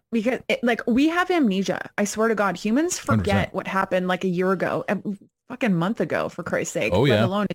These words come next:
Speaker 1: decade ago. Okay, continue.
Speaker 2: <laughs> Yeah. You also said fifteen years. It's been more like twenty-five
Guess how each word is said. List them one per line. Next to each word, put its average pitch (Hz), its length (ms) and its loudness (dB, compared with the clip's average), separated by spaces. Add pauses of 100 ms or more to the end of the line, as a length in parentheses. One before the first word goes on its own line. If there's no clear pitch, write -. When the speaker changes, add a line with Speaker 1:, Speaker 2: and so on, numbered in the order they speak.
(180)
Speaker 1:
decade 175 200 -2
ago. 135 300 -2 (100)
Okay, 202 240 0
continue. 190 520 0
Speaker 2:
<laughs> - 60 -18
Yeah. 117 260 -2 (440)
You 165 160 8
also 226 240 4
said 165 260 4
fifteen 160 460 4
years. 123 320 4
It's - 100 -16
been 185 180 4
more 143 180 6
like 110 220 4
twenty-five - 920 -2